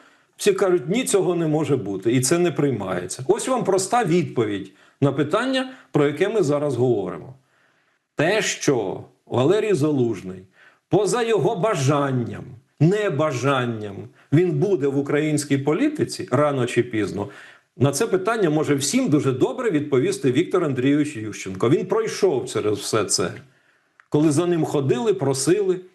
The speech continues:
а доля його просто принесла спочатку до посади прем'єр-міністра, потім до посади президента.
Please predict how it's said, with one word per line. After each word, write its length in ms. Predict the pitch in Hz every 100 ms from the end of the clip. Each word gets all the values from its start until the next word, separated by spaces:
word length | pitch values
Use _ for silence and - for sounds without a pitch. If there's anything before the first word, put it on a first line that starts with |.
| _ _
а 100 | -
доля 320 | 131 175 196 156
його 220 | 131 135
просто 380 | 147 170 - 127
принесла 640 | 131 127 143 139 143 139 - - _ _ _ _ _
спочатку 760 | - 143 147 127 - 117 101 - _ _ _
до 180 | 123 127
посади 420 | 127 131 135 123
прем'єр-міністра, 880 | 127 127 123 127 131 160 254 285 147
потім 360 | 123 151 262 156
до 120 | 120
посади 560 | 113 110 127 131 147 151 - _ _
президента. 680 | 135 123 135 98 107 120